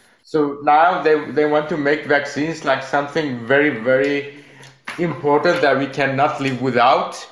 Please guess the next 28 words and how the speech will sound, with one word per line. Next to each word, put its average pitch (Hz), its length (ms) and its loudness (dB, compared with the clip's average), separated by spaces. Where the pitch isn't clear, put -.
We 143 100 -2
have 170 320 0
always, 220 640 0
uh, 156 240 2
existed 147 580 -2
without 135 380 0
vaccines. 131 560 -4
So 120 200 -4
how 156 240 2
come 196 280 2
that 147 200 0
we 147 120 -2
need 143 240 -4
to, 147 80 0
to - 240 -6
do 135 180 -2
that 123 260 0
right 135 240 0
now? 165 500 2
And 151 140 -4
not 160 280 2
to 156 80 0
mention 147 380 0
our 135 200 2
immune 180 340 2
system 160 400 -6
that 127 360 0
always, 180 680 2